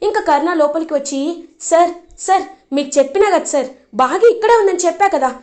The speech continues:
చూడండి సార్" అని వీడియో చూపించేసరికి ఒక్కసారిగా అమర్ అయితే షాక్ అయిపోతాడు. రాథోడ్ కూడా చూస్తూ ఉంటాడు. "సార్, మీరు అనుకున్నది నిజమే సార్. ఆ రోజు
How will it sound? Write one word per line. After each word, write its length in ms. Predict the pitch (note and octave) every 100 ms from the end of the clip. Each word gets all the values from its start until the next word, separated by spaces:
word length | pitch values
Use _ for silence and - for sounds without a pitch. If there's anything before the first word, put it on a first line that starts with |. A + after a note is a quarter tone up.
| _ _ -
చూడండి 320 | A#4+ A#4+ F#4+
సార్" 140 | E4 D4 - -
అని 160 | G4 G4 F4+ E4
వీడియో 260 | A#3 C4 E4+ F4
చూపించేసరికి 680 | D4+ - C4+ B3+ G#3 A3+ A#3 A4 - - - C4
ఒక్కసారిగా 600 | - B3 A#3+ G#3+ A#3 - -
అమర్ 200 | A3+ B3 C4
అయితే 240 | - G#3 G#3 C#4 - - -
షాక్ 220 | D4 D#4 F4+
అయిపోతాడు. 500 | F4+ D#4 D#4 D4 D#4 A#3+ - _ _ -
రాథోడ్ 440 | C4 E4+ F#4+ G#4
కూడా 140 | D#4 D#4+ D4+
చూస్తూ 280 | D4+ - F4+
ఉంటాడు. 320 | F4 D#4+ D#4+ C#4 - - _ -
"సార్, 300 | - B3+ C#4 A#3 - _ - C#4
మీరు 180 | D4 B3
అనుకున్నది 500 | A#3+ D#4 D#4 C#4+ F4 G#4+ - - C4
నిజమే 280 | C4 E4 F#4 F4+
సార్. 220 | D4 D#4 - - _ _ _ -
ఆ 120 | A#3 A3+
రోజు 280 | A3 B3+ D4+